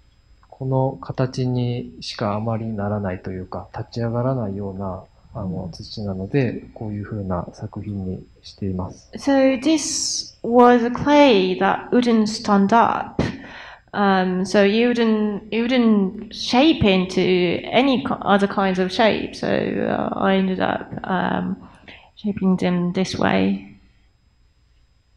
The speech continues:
Speaker 1: これもその庭の土なんですけども、えっと、もっと丸だったんですけど、それが焼いたらこう、くしゃっとなってしまうような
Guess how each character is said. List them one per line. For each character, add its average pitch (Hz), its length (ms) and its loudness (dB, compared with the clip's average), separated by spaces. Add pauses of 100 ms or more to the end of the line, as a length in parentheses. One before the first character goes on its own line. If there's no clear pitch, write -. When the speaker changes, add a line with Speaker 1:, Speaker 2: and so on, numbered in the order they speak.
(3000)
Speaker 1:
こ - 140 -10
れ 139 80 0
も 107 260 -2
そ - 120 -10
の 107 80 -4
庭 127 300 4
の 120 280 -2
土 - 280 -8
な 98 160 -2
ん 92 100 -6
で 92 80 -6
す - 100 -12
け 101 140 -4
ど 95 100 -6
も、 117 500 -2
え 98 60 -8
っ 95 40 -8
と、 95 560 -6 (520)
も 139 120 0
っ - 100 -14
と - 360 -4 (360)
丸 131 540 4
だ 117 100 -2
っ 92 120 -8
た 101 120 -6
ん 92 80 -4
で 95 80 -6
す - 80 -12
け 104 120 -6
ど、 110 280 -4
そ - 160 -6
れ 123 100 0
が 120 200 -2
焼 127 240 0
い - 20 -12
た 98 120 -4
ら 90 260 -6
こ 92 240 -14
う、 - 20 -20
く - 80 -10
し - 80 -10
ゃ 120 60 -8
っ 123 160 -14
と - 260 -10 (500)
な 190 380 -6
っ - 80 -12
て 104 80 -6
し 110 140 -8
ま 110 120 -2
う 107 60 0
よ 107 140 0
う - 20 -2
な 92 180 -4